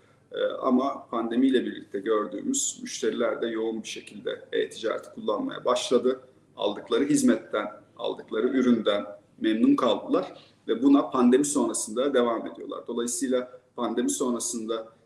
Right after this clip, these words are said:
bir, e, bu a-, talepte, artan talepte, e, bir düşüş görmüyoruz kesinlikle. Aynı şekilde artmaya devam ediyor. E, belki şundan bahsedebilirim. Yani tabii ki, e, hani sektör çerçevesinde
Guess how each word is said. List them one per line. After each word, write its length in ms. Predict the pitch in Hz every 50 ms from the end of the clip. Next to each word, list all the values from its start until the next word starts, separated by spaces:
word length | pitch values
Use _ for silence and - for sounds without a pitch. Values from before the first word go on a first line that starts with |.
| _ _ -
bir, 380 | 120 127 123 - - - - -
e, 460 | - - - - - - 110 - 113
bu 220 | 131 - - 151
a-, 200 | 147 - - -
talepte, 400 | - 135 120 120 110 110 - -
artan 380 | 104 110 110 107 - 135 127 120
talepte, 400 | - 123 110 107 - - - 139 143 143 - - _ _ _ -
e, 100 | - 107 110 - - - - 55 53 53 53 55 55 55 - -
bir 140 | 254 247 254
düşüş 540 | - 240 - - 185 - - - - - -
görmüyoruz 600 | - 127 131 131 120 123 113 101 95 - - -
kesinlikle. 580 | - - - - - 113 104 101 - - 156 170 185 - - - _ _ _ _ _ -
Aynı 220 | - - - -
şekilde 340 | - - 113 - 110 110 117
artmaya 400 | 107 101 - - - 120 131 127
devam 340 | 123 120 120 120 120 120 107
ediyor. 300 | 95 95 110 127 - 123 - - _ _ _ _ _ _ _ _ _ - -
E, 60 | - 107 107 104 104 104 104 101 104 104 104 104 104 101 - - 120
belki 340 | 131 135 143 143 - 185 180
şundan 440 | - - - 160 160 165 170 165
bahsedebilirim. 800 | 160 - - - - - 113 110 104 98 95 98 98 120 127 - - -
Yani 160 | 107 110 107 -
tabii 260 | - 127 123 123 120 -
ki, 280 | - 123 120 120 120 - - -
e, 60 | 107 104 101 98 98 95 95 98 - - - - - 85 - - - - - - - - -
hani 120 | - 98 98
sektör 420 | - - 113 - - - 127 123
çerçevesinde 840 | - - 120 104 - - 113 101 104 - - 110 104 101 104 101